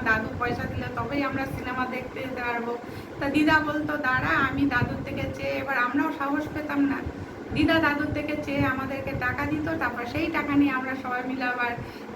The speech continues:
মামা মাসিদের সঙ্গে সিনেমা দেখতে যেতাম। সেই যে সেই মজাগুলো,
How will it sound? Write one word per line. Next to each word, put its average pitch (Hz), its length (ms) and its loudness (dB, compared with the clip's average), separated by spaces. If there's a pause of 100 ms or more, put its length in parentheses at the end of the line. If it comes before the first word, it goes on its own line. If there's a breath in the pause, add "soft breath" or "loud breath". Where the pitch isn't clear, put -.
(100)
মামা 254 280 4
মাসিদের 247 440 0
সঙ্গে 240 380 -4
সিনেমা 302 300 6
দেখতে 285 320 0
যেতাম। 285 400 2 (360)
সেই - 320 2
যে 370 120 4
সেই 359 180 2
মজাগুলো, 302 760 6